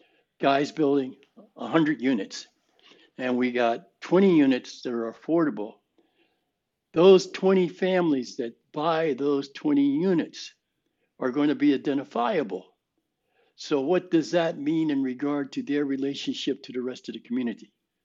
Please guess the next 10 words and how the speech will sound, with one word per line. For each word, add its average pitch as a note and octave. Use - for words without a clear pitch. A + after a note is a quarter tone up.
You C3
know, A2+
you're D3
gonna C#3+
have D3+
people F#3
throwing D#3
stones F#3+
at A2
'em A2